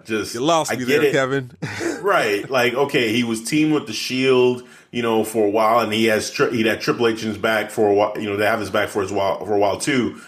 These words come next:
Speaker 1: But these WrestleMania moments, like, Seth Rollins put in work to get those wins. So I just thought they kinda, you know, he was fabricating stuff to try to make himself,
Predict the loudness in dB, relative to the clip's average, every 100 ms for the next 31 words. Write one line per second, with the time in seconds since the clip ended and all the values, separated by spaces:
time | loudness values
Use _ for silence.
0 | -10 0 2 2 -2 -4 -2 0 0 0
1 | -2 -2 0 -2 -4 -6 -6 -6 -4 -4
2 | -8 -12 -18 -20 -18 -6 -2 0 2 2
3 | 2 0 -2 0 2 2 2 2 -4 -8
4 | -6 -4 -6 -6 -8 -8 -8 -12 -18 -20
5 | -20 -4 -2 0 0 0 0 0 -2 -4
6 | -4 -8 -8 -4 -2 -2 0 0 0 0
7 | -2 0 -2 -2 -2 -2 -2 -4 -6 -8
8 | -4 -2 -2 -4 -12 -20